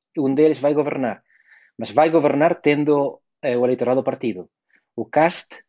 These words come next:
levou vinte e oito por cento da votação. O Boric levou vinte e cinco por cento. Isto o que expresa é a fragmentação dos eleitorados na região andina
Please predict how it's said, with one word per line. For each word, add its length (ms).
levou 420
vinte 220
e 60
oito 180
por 140
cento 500
da 80
votação. 520
O 160
Boric 520
levou 260
vinte 240
e 60
cinco 260
por 140
cento. 320
Isto 300
o 60
que 80
expresa 440
é 280
a 240
fragmentação 920
dos 160
eleitorados 760
na 120
região 220
andina 460